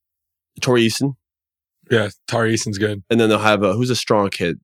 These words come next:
Speaker 1: that just be out there just, like, just running in everybody. I love him. I, I, I, I mean, like, he's a solid player, but he's not, like, he's not highly skilled, but he's just out there playing hard as hell. He's strong as shit. Could probably play the N F L. No bullshit.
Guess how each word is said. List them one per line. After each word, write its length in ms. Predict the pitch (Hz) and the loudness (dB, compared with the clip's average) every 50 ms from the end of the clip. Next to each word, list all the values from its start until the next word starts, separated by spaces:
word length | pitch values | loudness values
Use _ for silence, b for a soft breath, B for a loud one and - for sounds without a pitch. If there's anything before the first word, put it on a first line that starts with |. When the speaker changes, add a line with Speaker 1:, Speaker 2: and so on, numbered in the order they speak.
| _ | _
Speaker 1:
that 80 | - 98 | -6 -6
just 160 | 85 95 - | -6 -6 -4
be 100 | - 101 | -2 -2
out 120 | 92 95 - | -2 -2 -2
there 100 | 95 90 | -4 -4
just, 220 | 87 92 - - | -4 -4 -2 -2
like, 160 | 92 90 85 | -2 -2 -2
just 200 | 87 90 - - 95 | -4 -6 -6 -4 -2
running 300 | 95 101 98 98 95 95 | 0 0 2 2 2 0
in 120 | 92 90 | 0 0
everybody. 640 | 90 85 80 82 80 76 73 76 73 73 76 - _ _ _ _ | -2 -4 -4 -6 -6 -4 -4 -6 -6 -8 -10 -12 _ _ _ _
I 60 | - 107 | -2 0
love 240 | 104 101 101 85 | 2 2 2 0
him. 220 | 87 78 76 78 _ _ _ - - | -2 -6 -10 -12 _ _ _ -12 -4
I, 200 | - 98 98 104 | 0 0 2 2
I, 120 | 80 95 104 | 2 2 2
I, 400 | - - 78 64 87 - - 85 | 0 0 -2 -2 -4 -4 -4 -4
I 40 | 87 | -4
mean, 160 | 95 90 80 | -4 -4 -4
like, 220 | 87 90 85 80 78 67 | -2 -4 -4 -4 -6 -6
he's 300 | 58 62 98 107 104 76 | -8 -6 -6 -6 -6 -6
a 80 | 73 82 | -8 -10
solid 380 | - - - 104 117 117 107 - | -4 -2 0 2 2 0 0 0
player, 500 | 120 113 104 101 101 98 98 98 - - _ _ _ _ _ _ _ _ _ _ _ _ _ | 0 0 2 2 2 0 -2 -4 -8 -16 _ _ _ _ _ _ _ _ _ _ _ _ _
but 140 | 101 113 107 | -6 -2 -2
he's 140 | 104 95 104 | -2 0 2
not, 200 | 113 110 110 - | 2 2 2 2
like, 280 | 104 101 92 85 - - - _ _ | 2 0 0 -2 -4 -10 -18 _ _
he's 100 | - 120 135 | -4 -2 0
not 160 | 120 87 - | 0 0 0
highly 320 | - - 110 113 110 104 | 0 0 2 2 2 0
skilled, 460 | 98 - - - - 120 113 117 107 101 | -2 -4 -4 0 2 2 2 2 2 0
but 100 | 101 104 | -2 -2
he's 80 | 101 | 0
just 180 | - 110 98 110 | -2 0 0 0
out 160 | 101 107 - | 0 0 0
there 160 | 110 101 85 - - | 0 -2 -2 -4 -4
playing 300 | - 120 110 104 101 98 | -2 0 2 2 0 0
hard 260 | 95 104 104 107 110 | 0 0 2 2 2
as 120 | 107 101 | 0 0
hell. 380 | 104 107 104 104 101 101 95 95 101 - | 0 0 2 2 2 2 0 -2 -4 -6
He's 100 | - - | -8 -8
strong 480 | - - - - 120 117 113 113 110 104 | -6 -4 0 2 2 4 4 4 2 0
as 80 | 101 | -2
shit. 340 | - - - - 104 90 - _ | -2 -2 0 0 0 0 -2 _
Could 100 | - 113 | -6 -2
probably 200 | - 143 160 143 | 2 2 2 2
play 140 | - 117 107 | 2 2 2
the 100 | 101 101 | 2 2
N 80 | 98 95 | 0 0
F 120 | - - | 0 0
L. 180 | 107 95 90 92 | -2 -2 -2 -2
No 100 | 98 101 | -2 -4
bullshit. 480 | 90 85 95 92 92 - - - - | -2 -2 -2 -2 -4 -4 -8 -10 -10